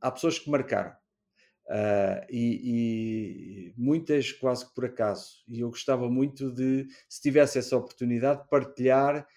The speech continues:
estas experiências, que são experiências muito ricas e que me ajudaram a construir. Há, há uma pessoa, há pessoas incontornáveis na minha vida, que a pessoa Beatriz Lima, que foi quem me deu a oportunidade de começar como monitor numa conversa num congresso.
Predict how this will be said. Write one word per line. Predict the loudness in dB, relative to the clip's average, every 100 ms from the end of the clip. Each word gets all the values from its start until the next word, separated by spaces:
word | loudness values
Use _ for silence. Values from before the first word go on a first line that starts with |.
| _ _
estas | 0 0 2 -2
experiências, | -2 -4 2 4 2 -2 -8
que | -6
são | -2 -2 -4
experiências | -12 -4 -4 -2 -4 -2
muito | -2 -2 -2
ricas | 0 0 0 -4
e | -4
que | -4
me |
ajudaram | -4 0 2 2
a | -2
construir. | -8 -10 -10 -12 -12 -14 _ _ _ _ _
Há, | 2 2 2 0
há |
uma | 0 -2
pessoa, | -6 0
há | 2
pessoas | 2 -2 -4
incontornáveis | -2 -4 -2 2 2 2 -2
na | -2
minha | -2 0
vida, | -2 -2
que | -8 -14 -20 _ _ _ _ -14
a |
pessoa | -4 0
Beatriz | 0 -2 -4 2
Lima, | 4 4 0
que | -6 -4
foi | -4 0
quem | 2
me | 2
deu | 4 6
a | 8
oportunidade | 6 4 -6 -2 0 2 4 2
de | 0
começar | -6 -4 0 0
como | 0 -2
monitor | 0 -2 0 0 2
numa | 0 0 0
conversa | 0 0 2 0 -2
num | -4
congresso. | 0 0 4 4 2 -6